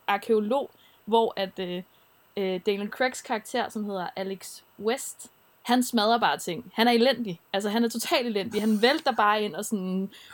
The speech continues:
dynamit ud over det hele, og, øh, altså sådan, "Ej, det må være rigtigt, fordi, øh, det har jeg, det, det tror jeg, det er," eller sådan, og du ved, hvor hun faktisk sådan,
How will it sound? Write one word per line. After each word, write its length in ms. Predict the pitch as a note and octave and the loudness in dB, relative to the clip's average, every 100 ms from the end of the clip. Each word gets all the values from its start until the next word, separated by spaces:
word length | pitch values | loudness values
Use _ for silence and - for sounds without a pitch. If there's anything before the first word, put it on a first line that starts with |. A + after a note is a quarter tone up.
| - - | -10 0
dynamit 340 | A#3 A#3+ D4+ | 2 4 2
ud 60 | C4+ | 2
over 180 | A3 A3 | 2 4
det 120 | A3 | 6
hele, 580 | G#3+ A3+ B3 B3 A#3 G3 | 6 4 4 4 4 4
og, 220 | F#3 F#3 - - _ | 2 0 -4 -20 _
øh, 320 | F#3+ G3+ G3 A#3 - - - | -2 0 -2 -4 -14 -8 -4
altså 200 | A3 G#3+ | -2 -2
sådan, 360 | - G3+ F#3+ - | -4 -4 -2 0
"Ej, 160 | A#3+ A3+ | 2 4
det 80 | |
må 160 | B3 C#4 | 6 8
være 160 | B3+ G#3+ | 8 4
rigtigt, 300 | G3+ A#3 G#3+ | 2 0 -4
fordi, 380 | G#3 G#3+ F#3 | -2 -2 2
øh, 220 | G3 F#3+ F#3 | 2 2 2
det 100 | A#3+ | 2
har 80 | C4 | 2
jeg, 200 | A3 A3 - | 4 2 0
det, 200 | A#3+ B3 | -2 0
det 120 | C#4 - | 0 0
tror 220 | - A3 | 2 2
jeg, 220 | F#3 F#3 | 2 0
det 120 | F#3+ | 0
er," 140 | D#3+ E3+ | 0 2
eller 160 | F#3 | 2
sådan, 240 | F#3 G#3 G3+ | 0 -2 -2
og 180 | G3+ | -4
du 40 | G#3 | 0
ved, 160 | G#3 F#3 - | 0 0 -4
hvor 140 | A3 A3 | 0 2
hun 200 | C#4 C#4 | 0 2
faktisk 420 | B3 A#3 B3 - | 2 2 -2 -4
sådan, 360 | - A3 G#3 | -2 0 0